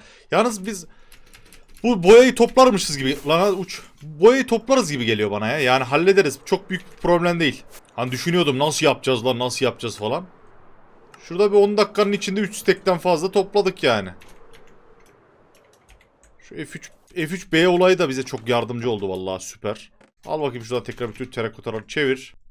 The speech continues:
Bak hala çevirebiliyorum görüyor musunuz? At bakayım. Oo tamam abi.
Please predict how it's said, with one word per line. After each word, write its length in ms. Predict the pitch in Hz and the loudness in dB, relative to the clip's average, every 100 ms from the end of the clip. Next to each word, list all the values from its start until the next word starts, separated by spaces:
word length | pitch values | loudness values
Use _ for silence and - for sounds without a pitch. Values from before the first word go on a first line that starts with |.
| - | -10
Bak 100 | 104 | -10
hala 520 | 107 131 135 131 139 - | -2 0 2 0 -2 -8
çevirebiliyorum 580 | 120 123 120 117 107 | -6 -2 -2 -4 -6
görüyor 200 | 101 139 | -6 -8
musunuz? 360 | 151 98 92 - - - _ | -10 -14 -20 -20 -20 -20 _
At 240 | - 156 - | -6 -6 -4
bakayım. 400 | 135 - 147 160 | -6 -4 -6 -6
Oo 580 | 180 170 160 170 202 135 | -6 -2 2 6 6 6
tamam 300 | - 185 135 | 2 4 2
abi. 220 | 110 98 | 0 -2